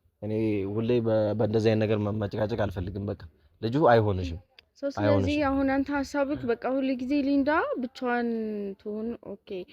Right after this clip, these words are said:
Speaker 1: አዎ፣
Speaker 2: ችግር
Speaker 1: ከእንደዚህ አይነት
Speaker 2: የለውም። ወይም ደግሞ በቃ ይሄን፣ ይሄንን ነገር አቆማለሁ እኔ፣ ሌላ እኮ ምንም
Speaker 1: ምንድን ነው
Speaker 2: ነገር
Speaker 1: ይሄን ነገር አቆማለሁ ማለት?
Speaker 2: አለቃ
Speaker 1: ምን አንቺ ቆይ፣
Speaker 2: ፋሚሊ
Speaker 1: እኔ
Speaker 2: ጋር መምጣት አቆማለሁ።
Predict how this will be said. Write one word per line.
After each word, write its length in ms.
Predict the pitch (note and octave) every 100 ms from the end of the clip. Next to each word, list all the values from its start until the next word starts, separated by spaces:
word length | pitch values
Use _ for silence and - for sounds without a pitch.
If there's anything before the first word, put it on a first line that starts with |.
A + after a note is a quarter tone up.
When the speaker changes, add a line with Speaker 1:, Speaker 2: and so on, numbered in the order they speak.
| -
Speaker 1:
አዎ፣ 120 | C3
Speaker 2:
ችግር 140 | D3
Speaker 1:
ከእንደዚህ 280 | C3 C3+ -
አይነት 120 | -
Speaker 2:
የለውም። 260 | D4 B3 A3+
ወይም 240 | A3+ B3+ B3+
ደግሞ 300 | C4 B3 C4+ E4
በቃ 200 | G#4 C#4+ A3 G#3+
ይሄን፣ 320 | G#3+ A3 G#3+ G#3 G#3+
ይሄንን 400 | A#3 A#3+ A3 G3+
ነገር 280 | G#3 G#3+ E4+
አቆማለሁ 560 | F4+ C#4 B3+ G3+ F3 E3
እኔ፣ 220 | E3+ D#3+
ሌላ 180 | F#3 F#3
እኮ 140 | G3 -
ምንም 220 | G#3 F#3+
Speaker 1:
ምንድን 280 | C3+ D3 C#3+
ነው 40 | A#2+
Speaker 2:
ነገር 60 |
Speaker 1:
ይሄን 160 | A2 G#2
ነገር 260 | G#2 G#2+
አቆማለሁ 400 | A2 G#2 G#2+ G#2
ማለት? 120 | - B3
Speaker 2:
አለቃ 260 | A#3+ A3+ A#3 A3 - -
Speaker 1:
ምን 180 | B2 C#3 A#2
አንቺ 200 | C3+ D#3+
ቆይ፣ 120 | -
Speaker 2:
ፋሚሊ 180 | C3 D3
Speaker 1:
እኔ 120 | D3
Speaker 2:
ጋር 160 | A3+ A3+
መምጣት 320 | A3 A3+ A#3+
አቆማለሁ። 540 | A3+ G3 F#3+ F#3 G3+